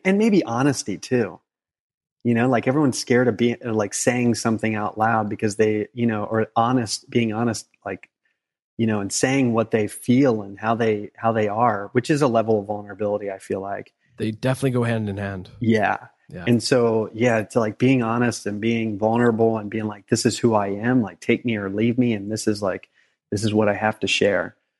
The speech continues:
Speaker 1: um, which is part of my journey for sure, like, with my book.
Speaker 2: Cool. Love it. What is one th-, thing that everyone should experience at least once in their lifetime?
Speaker 1: India.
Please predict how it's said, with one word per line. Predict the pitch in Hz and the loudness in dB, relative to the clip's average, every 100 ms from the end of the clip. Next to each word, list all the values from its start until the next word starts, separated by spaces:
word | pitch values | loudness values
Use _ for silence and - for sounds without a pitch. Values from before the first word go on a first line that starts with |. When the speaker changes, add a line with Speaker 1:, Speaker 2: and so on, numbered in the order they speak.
| _ _ - | _ _ -14
Speaker 1:
um, | 101 104 | -2 0
which | 117 | 0
is | 135 | 0
part | 170 143 | 0 0
of | |
my | 120 | 0
journey | 131 101 98 98 | -2 -4 -8 -10
for | - | -6
sure, | 110 117 104 | -2 0 0
like, | 95 98 | -4 -10
with | 107 | -10
my | 101 | -10
book. | 98 104 90 - _ _ _ _ - | -6 -4 -4 -8 _ _ _ _ -8
Speaker 2:
Cool. | 113 101 - _ | -4 -4 -6 _
Love | - 110 | -12 -10
it. | 104 98 _ _ _ - - - _ | -10 -12 _ _ _ -20 -20 -20 _
What | 147 196 | 0 2
is | 202 | 2
one | 147 147 156 175 180 | 0 2 4 4 0
th-, | - - _ - | -2 -14 _ -20
thing | - 139 120 110 | -2 0 0 0
that | 107 | -2
everyone | - 120 120 | -2 0 0
should | 117 117 | -2 -4
experience | 113 - - 110 107 87 - | -4 -6 -4 -2 -2 -4 -8
at | 101 76 | -10 -8
least | 110 113 - - - _ - | -4 -4 -6 -10 -14 _ -8
once | 107 104 | -4 -4
in | 110 | -4
their | 104 | -4
lifetime? | 92 92 - - 73 - _ _ _ _ _ _ _ - | -4 -8 -10 -14 -14 -20 _ _ _ _ _ _ _ -4
Speaker 1:
India. | 120 120 110 104 104 | 2 2 2 2 0